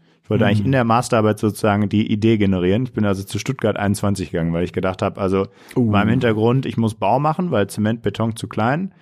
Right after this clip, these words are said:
Speaker 2: Ja.
Speaker 1: Bau groß, große Branche, viele Probleme, Stuttgart einundzwanzig, geht alles schief.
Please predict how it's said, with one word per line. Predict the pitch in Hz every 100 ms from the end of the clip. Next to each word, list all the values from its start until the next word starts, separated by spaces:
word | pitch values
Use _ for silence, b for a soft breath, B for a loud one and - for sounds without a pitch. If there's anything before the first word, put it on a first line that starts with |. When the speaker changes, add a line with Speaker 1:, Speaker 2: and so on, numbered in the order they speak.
| b b
Speaker 2:
Ja. | 110 110
Speaker 1:
Bau | 98 127 135
groß, | 107 123 175 208 - - _
große | 123 135 147
Branche, | 120 120 139 139 143 135
viele | - 147 143
Probleme, | 135 117 113 123 120
Stuttgart | 120 143 120
einundzwanzig, | 113 110 107 110 113
geht | 110 104
alles | 117 127
schief. | - 110 110